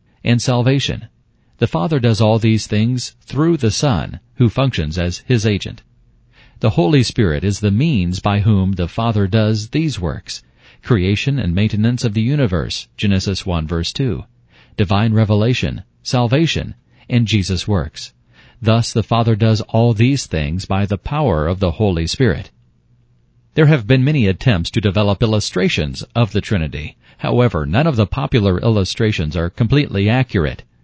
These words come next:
The egg fails in that the shell, white,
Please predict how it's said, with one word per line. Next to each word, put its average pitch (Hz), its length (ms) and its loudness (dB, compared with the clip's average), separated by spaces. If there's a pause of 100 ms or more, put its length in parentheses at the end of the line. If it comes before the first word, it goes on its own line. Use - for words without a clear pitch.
(260)
The 123 180 2
egg 107 380 2
fails 123 460 2
in 101 80 0
that 87 240 0 (180)
the 104 100 2
shell, 120 560 -2
white, 120 380 -2